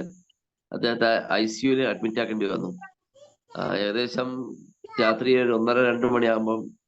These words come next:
ആ, ഹോസ്പിറ്റലുകളുടെ ഐ സി യു ചാർജുള്ള ഡോക്ടർ എന്നെ വിളിച്ചിട്ട് പറഞ്ഞു, "കുറച്ച് ക്രിട്ടിക്കൽ ആണ് കണ്ടീഷൻ, ഓക്സിജൻ ലെവല് സിക്സ്റ്റി ഫൈവ്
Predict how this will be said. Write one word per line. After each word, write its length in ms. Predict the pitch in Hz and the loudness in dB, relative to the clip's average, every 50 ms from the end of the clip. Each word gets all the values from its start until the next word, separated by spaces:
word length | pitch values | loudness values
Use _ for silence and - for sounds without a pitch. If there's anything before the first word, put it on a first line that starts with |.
| - - _ - 98 104 | -20 -14 _ -6 -4 -2
ആ, 380 | 104 98 92 101 101 98 98 101 101 - - | -2 0 0 -2 -2 -4 -4 -6 -10 -10 -10
ഹോസ്പിറ്റലുകളുടെ 960 | 110 110 110 - 117 113 113 113 113 110 110 110 113 110 104 95 104 - - | -10 -10 -6 -4 -2 0 2 4 4 4 4 2 2 0 0 -2 -4 -4 -4
ഐ 80 | 101 110 | -4 -4
സി 160 | 110 - 127 | -2 -2 -4
യു 40 | 120 | -2
ചാർജുള്ള 400 | 120 127 120 113 110 113 117 113 | -2 -2 -2 -2 -2 -4 -4 -4
ഡോക്ടർ 460 | 110 107 107 110 110 - - - 139 | -2 0 0 0 -2 -4 -6 -4 -4
എന്നെ 140 | - 113 113 | -4 -2 -4
വിളിച്ചിട്ട് 320 | 107 107 104 - 113 117 | -6 -6 -8 -8 -6 -4
പറഞ്ഞു, 460 | 117 110 101 - 98 104 104 107 113 - _ _ _ _ _ _ _ _ _ _ _ _ _ - - - - _ _ _ - - | -2 -2 -2 -2 -4 -6 -6 -8 -12 -16 _ _ _ _ _ _ _ _ _ _ _ _ _ -20 -20 -20 -20 _ _ _ -6 -6
"കുറച്ച് 260 | 123 120 - - 127 | -6 -6 -4 -6 -6
ക്രിട്ടിക്കൽ 520 | - - 123 117 - - 143 - 156 151 | -4 -4 -4 -4 0 -2 0 2 2 2
ആണ് 200 | 135 123 123 120 | 2 0 0 -2
കണ്ടീഷൻ, 580 | 117 117 110 110 113 110 110 - 104 98 98 - - _ _ _ - | -4 -6 -4 -4 -6 -6 -6 -6 -8 -8 -10 -14 -18 _ _ _ 0
ഓക്സിജൻ 560 | - 104 117 - - - - 135 135 127 123 | 2 2 2 2 -2 -2 0 2 2 4 4
ലെവല് 560 | 120 117 113 110 107 110 113 113 113 107 - - - _ _ | 4 4 4 4 4 4 2 2 0 -2 -6 -12 -16 _ _
സിക്സ്റ്റി 500 | - - - 123 120 120 - - 151 143 | -20 -6 -4 -4 -4 -2 -2 0 0 0
ഫൈവ് 520 | - - - 104 110 113 120 113 104 - | 0 2 2 4 4 4 4 2 -2 -4